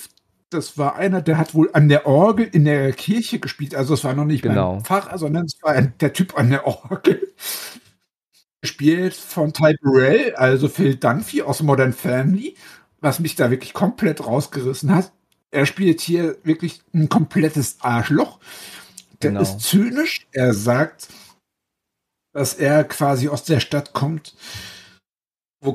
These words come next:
Speaker 1: Kenneth hin wollte, um seinen Bruder zu retten. Und er sagt, „Nee, nee, das wurde alles platt gemacht.“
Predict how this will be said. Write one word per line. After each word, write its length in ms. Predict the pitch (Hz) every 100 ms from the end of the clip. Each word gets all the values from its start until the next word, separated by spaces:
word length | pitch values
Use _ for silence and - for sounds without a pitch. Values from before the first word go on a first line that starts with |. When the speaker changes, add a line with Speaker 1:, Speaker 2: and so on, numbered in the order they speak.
| -
Speaker 1:
Kenneth 500 | - 131 160 208 330
hin 460 | - - 196 196
wollte, 540 | 156 214 - - 240 240 -
um 260 | 165 160 151
seinen 240 | 139 135
Bruder 320 | - 160 190
zu 100 | 190
retten. 220 | - 170 165
Und 160 | 131
er 100 | 147
sagt, 220 | 127 127
„Nee, 140 | 127 151
nee, 180 | 151 147
das 180 | 135
wurde 220 | 165 147 139
alles 240 | 139 -
platt 360 | - 165 226 -
gemacht.“ 300 | 131 104